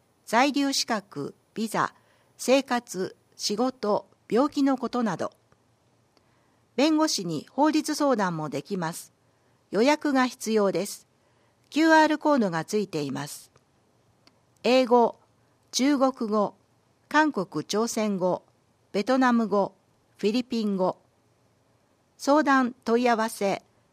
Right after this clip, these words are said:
大阪国際交流センター。電話、零六六七七三の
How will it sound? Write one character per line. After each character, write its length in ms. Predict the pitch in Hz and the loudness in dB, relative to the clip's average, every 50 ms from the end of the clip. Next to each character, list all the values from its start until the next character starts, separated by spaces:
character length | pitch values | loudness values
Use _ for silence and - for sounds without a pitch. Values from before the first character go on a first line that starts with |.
| _ _ - | _ _ -2
大 120 | - 262 | 0 0
阪 380 | 302 294 - 294 - - 262 233 | 0 0 -2 -4 0 0 0 0
国 220 | - - 196 - | -2 -8 -12 -10
際 280 | - - 302 294 294 262 - | -4 0 0 0 0 0 0
交 160 | 285 269 269 | 0 0 0
流 160 | 240 262 262 | 0 0 -2
セ 200 | 262 - 269 254 | -2 -2 -2 -2
ン 80 | 233 208 | -2 -2
タ 380 | - 165 160 156 135 - - _ _ _ _ _ _ _ _ _ _ _ | -2 -2 -2 -2 -2 -4 -12 _ _ _ _ _ _ _ _ _ _ _
ー。 20 | - | -2
電 260 | 196 220 220 214 202 | -2 -2 0 0 0
話、 260 | 196 196 185 - - _ _ _ _ _ _ - | 0 0 0 -2 -4 _ _ _ _ _ _ -2
零 220 | - 254 294 302 269 | 0 2 2 4 2
六 460 | 277 269 269 - - 175 156 - - _ _ - | 2 0 0 -2 -4 -2 -2 -4 -6 _ _ -8
六 280 | - 202 214 - 311 302 | -6 -6 -4 -2 -2 0
七 280 | 311 302 285 233 196 | 2 2 2 2 0
七 280 | 175 165 180 208 233 247 | 0 -2 -2 -2 -2 -2
三 320 | - - 240 226 202 170 156 | -2 -2 -2 -2 -2 -2 -4
の 200 | 151 143 - | -6 -6 -8